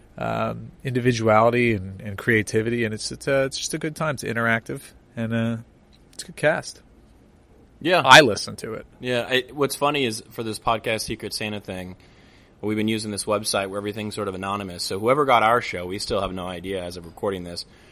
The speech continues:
Speaker 2: They messaged us anonymously, and they're like, "Hey, are you cool if we do something that's sexual but consensual,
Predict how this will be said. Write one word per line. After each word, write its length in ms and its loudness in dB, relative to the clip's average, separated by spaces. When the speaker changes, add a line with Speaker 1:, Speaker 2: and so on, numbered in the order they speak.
Speaker 2:
They 160 4
messaged 480 0
us 240 -4
anonymously, 560 -6
and 100 -10
they're 60 -12
like, 160 -10
"Hey, 200 -2
are 40 0
you 160 -2
cool 220 -2
if 80 -6
we 100 -2
do 160 -2
something 680 -6
that's 260 -6
sexual 500 -2
but 200 -2
consensual, 880 -2